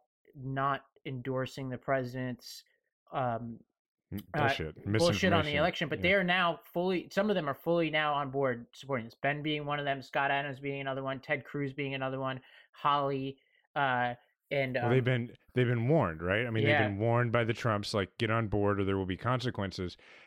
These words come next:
Speaker 2: And I'd just like to add that that affects people in the media too. People don't understand sometimes that it, that on the right and to some extent on the left,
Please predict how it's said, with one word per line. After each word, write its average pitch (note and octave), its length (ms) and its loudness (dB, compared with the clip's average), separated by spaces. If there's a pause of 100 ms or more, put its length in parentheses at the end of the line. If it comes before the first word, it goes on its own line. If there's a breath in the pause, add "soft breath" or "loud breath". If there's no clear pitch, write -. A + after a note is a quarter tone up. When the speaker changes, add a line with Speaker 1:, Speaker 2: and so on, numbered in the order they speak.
Speaker 2:
And A#2+ 140 0
I'd A#2+ 140 0
just B2 180 -2
like B2 140 2
to - 160 -12
add D3+ 240 2
that G2+ 140 -6
that A#2+ 120 2
affects - 360 -2
people A#2 260 -2
in A2 60 0
the G#2+ 80 0
media A#2+ 280 2
too. B2 400 2 (340 loud breath)
People D3 280 0
don't C3 460 2
understand B2 720 0
sometimes G2+ 600 -2 (240 loud breath)
that A2 120 4
it, A#2 200 0
that G#2 200 -2 (160)
on B2+ 220 2
the B2+ 80 4
right A#2 440 4 (180)
and G#3 260 0
to G3 100 0
some G#3 160 0
extent F3 260 -2
on C#3 60 0
the B2+ 80 2
left, D#3 340 0